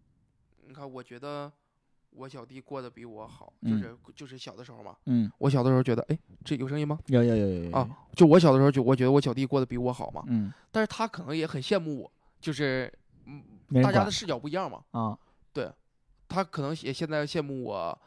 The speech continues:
Speaker 1: 到处出去演出啊，然后他不用，因为
Speaker 2: 他现在在做什么？还就在老家是吗？
Speaker 1: 他现在在哈尔滨。
Speaker 2: 嗯。
Speaker 1: 啊，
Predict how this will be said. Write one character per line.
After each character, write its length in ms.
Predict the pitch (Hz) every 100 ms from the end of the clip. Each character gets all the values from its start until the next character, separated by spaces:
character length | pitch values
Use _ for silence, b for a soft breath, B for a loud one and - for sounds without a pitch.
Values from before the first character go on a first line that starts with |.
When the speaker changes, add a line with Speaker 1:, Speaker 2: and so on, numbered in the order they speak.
| b b -
Speaker 1:
到 100 | 139
处 140 | 135 139
出 160 | 131
去 160 | 127 139 127 123 113
演 180 | 120 113
出 220 | - 135
啊， 280 | 139 131 127
然 160 | 113
后 360 | 127 127 123 117 b b b
他 200 | - 131
不 180 | 131 120
用， 420 | 127 131 127 123 - b b b b b b
因 180 | - 247
为 380 | 254 247 240 - _ _ _ b -
Speaker 2:
他 120 | 190
现 140 | 247
在 100 | 185
在 240 | 120 104 87
做 160 | - 110
什 100 | -
么？ 80 | -
还 100 | 120
就 160 | 113 117
在 220 | - 110
老 80 | 214
家 60 |
是 60 | -
吗？ 0 |
Speaker 1:
他 60 | 202
现 100 | 196
在 600 | 196 180 175 165 160 151
在 80 | - - -
哈 180 | -
尔 100 | 156
滨。 300 | 135 139 139 147
Speaker 2:
嗯。 260 | - 104 117 _ _ _
Speaker 1:
啊， 260 | - 78